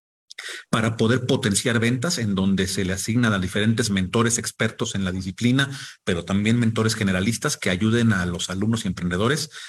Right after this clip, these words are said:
a potenciar el crecimiento y ellos mismos establecen sus métricas, desde crecer dos X, tres X y hasta diez X.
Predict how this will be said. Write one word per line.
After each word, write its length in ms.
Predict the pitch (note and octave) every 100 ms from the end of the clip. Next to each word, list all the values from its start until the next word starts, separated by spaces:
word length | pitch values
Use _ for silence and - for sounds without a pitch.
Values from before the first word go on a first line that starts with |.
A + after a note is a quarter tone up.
| -
a 220 | - G2+ -
potenciar 520 | F#3+ - G2 - A#2
el 120 | A2+
crecimiento 560 | G#2 - A2 C3+ E3 D3
y 80 |
ellos 240 | A#2 C#3 -
mismos 300 | B2+ C3 B2+
establecen 420 | - G2 G#2+ C3+
sus 160 | A2 G2+
métricas, 520 | F#2+ F#2 F2+ - -
desde 340 | E2 - F2 - - -
crecer 320 | - G#2+ A#2+
dos 200 | A2 G#2+
X, 320 | C3 C3 A#2+ -
tres 200 | A2+ B2
X 300 | B2+ D3+ A2+
y 40 |
hasta 180 | F#2 F#2+
diez 240 | F#2+ F#2+
X. 380 | E2 - - -